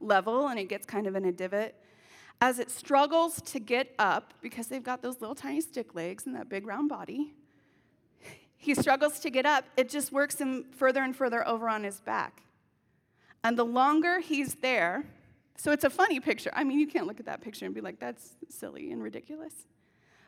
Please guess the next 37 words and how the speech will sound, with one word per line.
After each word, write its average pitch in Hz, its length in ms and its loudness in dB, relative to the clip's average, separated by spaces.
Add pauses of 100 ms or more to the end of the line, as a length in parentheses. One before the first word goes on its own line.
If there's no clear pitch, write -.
(160)
But - 180 4
that, 302 280 4
he, 294 100 0
like, 269 160 4
he 285 220 2
could 320 180 0
die 240 260 2
in 190 160 0
a 190 40 0
matter 190 320 0
of 170 120 -6
hours. - 580 -4 (320)
Because 240 240 2
in 240 120 -4
that 240 200 2
position, 220 680 -2 (340)
gases 240 500 2
get 190 300 -8
built 240 280 0
up 247 180 0
in 233 100 0
the 240 80 -2
body, 180 460 -2 (380)
and 226 120 0
it - 80 -6
could 247 120 -8
kill 269 220 -2
him. - 220 -4 (360)
It 220 100 -2
could 226 140 -8
kill 240 200 -2
that 214 180 0
sheep. - 400 -12 (1300)
So 254 240 -4
a 247 40 4
good 294 360 2
shepherd 233 560 0